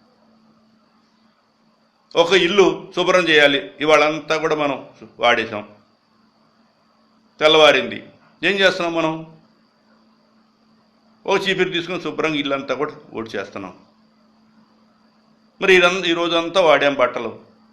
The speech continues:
మరి దాన్ని శుద్ధి చేయాలంటే ఏం చేస్తావు? ఏ సబ్బో సర్ఫో తీసుకుని దాన్ని శుద్ధి చేస్తున్నావు.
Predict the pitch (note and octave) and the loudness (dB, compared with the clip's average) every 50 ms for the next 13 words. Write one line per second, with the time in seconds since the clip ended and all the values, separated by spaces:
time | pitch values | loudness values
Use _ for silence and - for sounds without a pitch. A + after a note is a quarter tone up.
0 | _ _ _ - E3 E3+ E3 E3+ F3 F#3 F#3 F#3+ G3+ G#3 G3+ - - - _ _ | _ _ _ -2 -2 0 2 4 4 4 4 2 -2 -4 -4 -10 -18 -20 _ _
1 | _ _ _ _ _ _ _ _ _ _ - F3 D#3+ D#3+ F3 F3+ F#3 F3+ F3 F3 | _ _ _ _ _ _ _ _ _ _ -8 -8 -6 -2 2 2 4 6 6 4
2 | E3+ E3+ E3+ E3 E3 E3+ E3+ E3 D#3 D#3+ - D#3+ D#3+ D#3+ D#3+ D#3+ - - _ _ | 4 0 -2 -4 -6 -6 -6 -8 -8 -6 -6 -6 -6 -6 -10 -12 -18 -20 _ _
3 | _ _ _ _ _ _ _ _ _ _ _ _ _ _ _ _ _ _ _ _ | _ _ _ _ _ _ _ _ _ _ _ _ _ _ _ _ _ _ _ _
4 | _ _ _ _ _ _ _ _ _ _ _ _ _ _ _ - - D3+ D#3 C#3+ | _ _ _ _ _ _ _ _ _ _ _ _ _ _ _ -10 -8 -6 -6 -6
5 | - - - G#2+ G#2+ G#2+ G#2 G#2+ A#2+ C#3 C#3+ - A#2 A2 G#2+ - - B2 A2+ A2+ | -8 -8 -6 -6 -6 -6 -4 -6 -4 -4 -4 -2 -4 -4 -4 -6 -10 -10 -10 -12
6 | G#2+ - - C#3 A#2+ A2 G#2 G2 F2+ - - A2 G2 G2+ G2+ G2 F2+ F2 - - | -16 -16 -16 -12 -10 -10 -10 -10 -12 -18 -20 -20 -16 -12 -10 -8 -8 -10 -10 -14
7 | F#2+ F2 - | -18 -18 -18